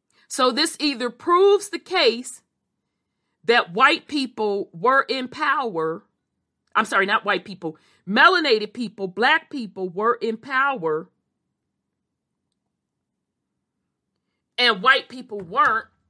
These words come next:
And white people started coming into power.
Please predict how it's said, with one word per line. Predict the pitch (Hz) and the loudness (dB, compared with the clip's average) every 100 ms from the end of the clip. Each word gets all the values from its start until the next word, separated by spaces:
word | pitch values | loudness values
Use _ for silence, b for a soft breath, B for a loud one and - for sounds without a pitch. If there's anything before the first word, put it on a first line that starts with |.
| _ _ | _ _
And | 202 208 185 | -6 -6 0
white | 240 247 - | 0 0 -6
people | 269 - 220 | -16 -10 -10
started | - 247 226 208 196 190 _ | -6 2 2 2 -4 -10 _
coming | - 262 330 320 277 220 | -8 0 0 0 -8 -12
into | 190 185 185 202 | -12 -16 -16 -20
power. | 170 214 175 151 151 147 156 | -16 -2 0 0 -4 -10 -12